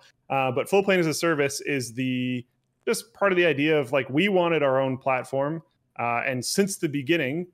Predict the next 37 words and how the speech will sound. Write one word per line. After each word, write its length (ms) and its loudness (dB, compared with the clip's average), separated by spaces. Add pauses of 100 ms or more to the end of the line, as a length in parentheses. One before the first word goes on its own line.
(280)
a 60 -8
lot 140 2
of 80 -2
creators 300 -2
have 140 -8
reached 220 -4
out 140 -2
saying 200 -4
that 100 -4 (360)
they're 460 0
interested, 640 -2
but 180 -6
they 140 -2
want 260 -6
their 140 -2
own 160 0
platform. 500 -4 (280)
They 80 -2
don't 100 -2
necessarily 320 -4
want 160 -4
to 60 -6
join 460 -4
someone 260 -6
else's. 520 -2 (320)
Um, 540 0
and 160 -2
then 220 2
we 100 0
have 180 -4
watched 460 0
a 60 -2
decent 360 -4
amount 120 0
of 60 -4
those 180 -2
creators 540 -4